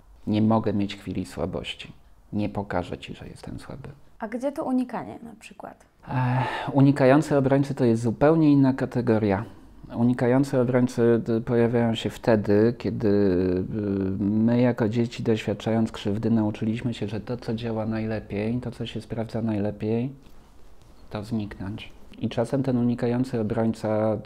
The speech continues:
Speaker 1: y, działa w ten sposób, że ja się staram w ogóle nie konfrontować z jakimiś trudnymi sytuacjami. Mnie po prostu tam nie ma, ja tam nie wchodzę, ja się tam nie będę pakował. I zaraz do tego ten unikający obrońca szybko znajduje uzasadnienie.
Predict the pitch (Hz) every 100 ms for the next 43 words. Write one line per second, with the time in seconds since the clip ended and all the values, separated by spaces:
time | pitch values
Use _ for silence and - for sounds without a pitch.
0 | 104 101 101 98 95 98 101 117 110 113
1 | - 113 113 - 95 - 101 110 117 101
2 | 101 107 - 95 107 110 117 101 104 101
3 | 107 - - - - - - 254 196 127
4 | 123 117 110 104 107 107 110 - 107 110
5 | 113 113 110 107 - 113 107 - 101 107
6 | 127 247 370 320 180 120 110 - - 87
7 | 98 110 107 107 143 - 392 - 143 107
8 | 98 - 220 110 - 107 277 302 - 120
9 | 113 101 101 101 - 92 - 104 113 107
10 | 131 151 - - - - - 117 143 165
11 | 156 131 127 117 135 135 123 120 120 123
12 | 117 123 131 - 113 123 120 - 131 -
13 | - 123 135 120 117 113 117 123 113 107
14 | 123 101 98 135